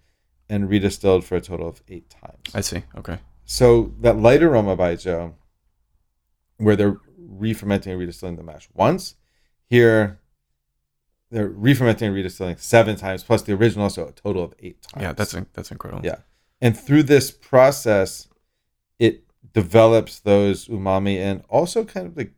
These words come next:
Speaker 1: caramel,
Speaker 2: Mm.
Speaker 1: to me, notes.
Speaker 2: I'm excited to,
Speaker 1: Yeah.
Speaker 2: to taste it.
Speaker 1: And then it also gets from, like, sesame or nuttiness.
Speaker 2: Yeah. No, that's, that's, like, right up my
Speaker 1: It
Speaker 2: alley.
Speaker 1: has, it has a lot going on.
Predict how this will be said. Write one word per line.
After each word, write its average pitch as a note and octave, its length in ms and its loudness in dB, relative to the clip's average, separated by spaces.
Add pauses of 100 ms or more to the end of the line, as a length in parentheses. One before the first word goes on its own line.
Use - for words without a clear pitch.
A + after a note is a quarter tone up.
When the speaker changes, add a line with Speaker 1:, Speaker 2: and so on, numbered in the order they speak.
(140)
Speaker 1:
caramel, F#2+ 680 -4 (160)
Speaker 2:
Mm. B2+ 180 -2
Speaker 1:
to A2 80 -2
me, G#2 380 -2 (180)
notes. E2+ 320 -14
Speaker 2:
I'm B2 140 0
excited C#3+ 440 -6
to, F#2+ 140 -16
Speaker 1:
Yeah. E2+ 120 -8
Speaker 2:
to - 120 -20
taste - 280 -12
it. - 100 -18 (500)
Speaker 1:
And A2 160 -2
then A2 160 2
it A2 40 4
also G#2+ 180 0
gets G#2 160 -2
from, G2 180 -10
like, F#2 280 -4 (140)
sesame F#2 1040 -6
or E2 320 -8 (240)
nuttiness. F2 520 -6
Speaker 2:
Yeah. G#2 220 0 (440)
No, A2 200 4
that's, G#2+ 260 -2
that's, A2 200 -10
like, A2 140 -10
right F#2 180 -2
up - 100 -2
my - 100 -12
Speaker 1:
It E2+ 60 -4
Speaker 2:
alley. B2 100 0
Speaker 1:
has, A#2 160 0
it G#2+ 100 -6
has A2+ 180 0
a G2 60 -2
lot E2+ 260 -4
going E2 240 -16
on. - 260 -16